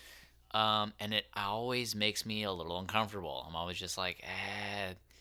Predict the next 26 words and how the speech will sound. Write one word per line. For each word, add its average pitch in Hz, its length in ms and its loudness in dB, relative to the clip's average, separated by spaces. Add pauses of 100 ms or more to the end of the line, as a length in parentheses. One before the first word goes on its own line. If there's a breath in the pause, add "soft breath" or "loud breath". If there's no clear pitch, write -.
(360 soft breath)
the - 60 -10
jokes 104 320 2
aren't 95 220 4
landing," 123 300 8
'cause 143 160 0
it's, - 160 2 (160)
I 104 60 -2
mean, 104 140 0
it's - 160 -10
obvious, 101 420 6
it's - 140 -8
improv. 90 380 -2
It's - 120 -10
not 98 200 2
prepared 98 500 4
material 98 560 2
where 90 80 2
they've 92 200 2
worked 107 440 4
it, 104 100 0
they've 98 100 4
workshopped 107 760 6
it, 104 240 2
and 98 100 -6
they 98 140 0
got 107 320 8